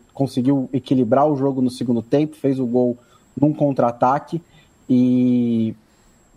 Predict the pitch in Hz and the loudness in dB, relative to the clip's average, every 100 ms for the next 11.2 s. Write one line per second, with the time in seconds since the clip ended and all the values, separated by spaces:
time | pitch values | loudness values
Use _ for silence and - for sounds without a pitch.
0 | _ _ _ _ _ _ 143 127 131 120 | _ _ _ _ _ _ -2 0 0 0
1 | 123 123 123 123 131 131 - - 117 117 | 0 0 -4 -2 0 0 -4 -6 -2 0
2 | 123 127 131 123 143 117 98 98 104 113 | 0 0 0 0 0 2 0 -2 -4 -4
3 | 113 110 127 135 139 147 135 131 123 123 | -6 -4 -6 -4 0 0 0 0 0 0
4 | 120 139 151 147 127 117 123 156 156 143 | 0 0 0 0 0 0 0 -2 -2 -4
5 | - 143 156 147 151 175 147 147 - 117 | -2 -2 0 0 2 2 2 0 -4 -10
6 | - 113 107 131 - _ _ _ _ - | -2 0 2 0 -4 _ _ _ _ -2
7 | 123 123 123 117 123 117 120 117 120 - | 2 2 0 0 0 0 0 -2 -4 -8
8 | - 123 - 113 110 127 123 113 113 139 | -8 -4 0 0 0 -2 -2 -2 0 0
9 | 143 127 120 143 143 143 165 - 160 139 | 0 -4 -6 -2 0 0 -2 -4 -2 0
10 | 131 - - - _ _ - - 135 143 | -2 -8 -20 -20 _ _ -4 0 0 0
11 | 135 135 | -2 -2